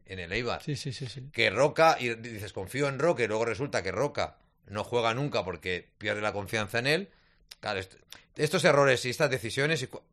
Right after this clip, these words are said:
Speaker 1: Mar Navarro, lo hemos vendido por dos millones al Watford. A mí me parece una buena venta porque yo, Mar Navarro, el primer año bien, tres partidos bien y luego nada.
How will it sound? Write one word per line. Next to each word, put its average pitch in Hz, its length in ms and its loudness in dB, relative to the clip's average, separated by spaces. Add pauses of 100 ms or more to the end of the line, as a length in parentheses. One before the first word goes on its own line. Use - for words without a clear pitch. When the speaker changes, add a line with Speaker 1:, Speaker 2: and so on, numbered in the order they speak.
(160)
Speaker 1:
Mar 151 240 4
Navarro, 101 480 4 (360)
lo 131 100 0
hemos 165 160 4
vendido 160 320 6
por 135 140 2
dos 139 120 2
millones 143 400 2
al 107 160 0
Watford. 92 400 -4
A 104 60 0
mí 127 60 0
me 135 80 0
parece 131 220 0
una 131 100 2
buena 113 220 2
venta 147 280 4
porque 101 360 -2 (380)
yo, 147 440 -2
Mar 131 280 4
Navarro, 156 580 8 (400)
el 117 120 0
primer 127 280 2
año 139 460 4
bien, 165 300 4
tres 135 160 -2
partidos 135 420 0
bien 180 200 2
y 143 80 0
luego 160 240 4
nada. 95 340 -4